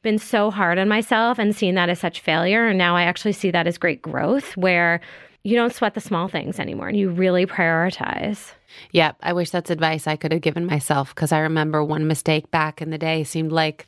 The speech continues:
Speaker 2: the world was ending.
Speaker 1: Totally.
Speaker 2: And now it's like, "Oh, that's it? My kid, my kid didn't get picked up from school yesterday." It's, it was, like, six fifteen, and I was like, "All right.
Speaker 1: Like,
Speaker 2: We're good."
Speaker 1: life will continue. I mean, I
Speaker 2: <laughs> He's
Speaker 1: remember,
Speaker 2: alive.
Speaker 1: yeah, I remember, like,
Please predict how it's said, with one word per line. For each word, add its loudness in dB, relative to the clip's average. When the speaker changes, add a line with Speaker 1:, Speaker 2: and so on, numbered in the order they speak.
Speaker 2:
the 0
world 2
was -2
ending. -4
Speaker 1:
Totally. -10
Speaker 2:
And -2
now 0
it's -8
like, -2
"Oh, 2
that's -2
it? 0
My 2
kid, -2
my 0
kid -2
didn't 2
get 2
picked -2
up 0
from -2
school 0
yesterday." 0
It's, -6
it 4
was, 2
like, 2
six -4
fifteen, 0
and 2
I 2
was -2
like, 0
"All 2
right. 2
Speaker 1:
Like, -8
Speaker 2:
We're 0
good." 0
Speaker 1:
life -4
will -6
continue. -2
I 2
mean, 4
I 2
Speaker 2:
<laughs> 4
He's 6
Speaker 1:
remember, 4
Speaker 2:
alive. 2
Speaker 1:
yeah, 2
I 2
remember, 2
like, 2